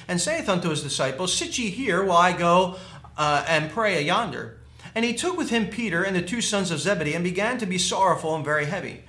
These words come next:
Then saith he unto them, 'My soul is exceeding sorrowful, even unto death. Tarry ye here and watch with me.'" Jesus was now in the garden, went to pray, and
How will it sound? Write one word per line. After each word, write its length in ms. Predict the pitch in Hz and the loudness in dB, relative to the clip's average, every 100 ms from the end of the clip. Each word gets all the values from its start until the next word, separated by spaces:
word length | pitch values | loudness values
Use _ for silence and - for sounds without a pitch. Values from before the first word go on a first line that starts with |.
| - - - | -20 -20 -16
Then 240 | 127 254 320 | -2 -2 0
saith 300 | 294 247 214 | 0 0 2
he 80 | 202 | 0
unto 200 | 180 160 | 2 2
them, 200 | 160 185 | 0 2
'My 140 | 185 | 4
soul 320 | 185 277 330 | 4 2 2
is 100 | 233 | 0
exceeding 480 | 208 - 247 240 240 | -2 0 -2 -2 0
sorrowful, 640 | - 185 156 135 139 135 - | 0 4 6 4 2 -6 -2
even 260 | 220 220 | 0 2
unto 200 | 208 190 | 0 -2
death. 320 | 175 139 123 | 2 2 0
Tarry 400 | - 196 269 330 | -2 0 0 0
ye 180 | 240 247 | -4 -4
here 400 | 196 190 180 180 - - | -2 2 2 0 -10 -10
and 260 | 151 143 139 | -4 -4 -2
watch 380 | 160 208 180 - | -2 -4 -6 -10
with 160 | 113 | -12
me.'" 320 | 113 98 82 - - - - - - - - - - - - - - - - - 127 | -10 -12 -14 -18 -20 -20 -20 -20 -20 -20 -20 -20 -20 -20 -20 -20 -20 -20 -20 -14 -8
Jesus 500 | 117 190 190 151 147 | -2 0 0 -2 -2
was 140 | 147 | 2
now 180 | 175 175 | 4 6
in 60 | |
the 80 | 156 | 4
garden, 420 | 143 160 202 151 | 4 6 6 4
went 180 | 156 170 | 0 0
to 60 | 151 | -4
pray, 420 | - 196 202 160 | -4 -2 0 0
and 200 | 139 131 | -2 -4